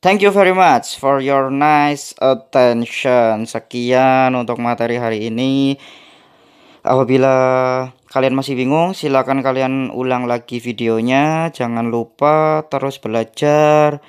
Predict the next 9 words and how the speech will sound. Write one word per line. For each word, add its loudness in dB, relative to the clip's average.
Jangan -2
pantang -2
menyerah. 0
Dan -6
ingat, 2
tetap -4
patuhi -4
protokol -2
kesehatan. 0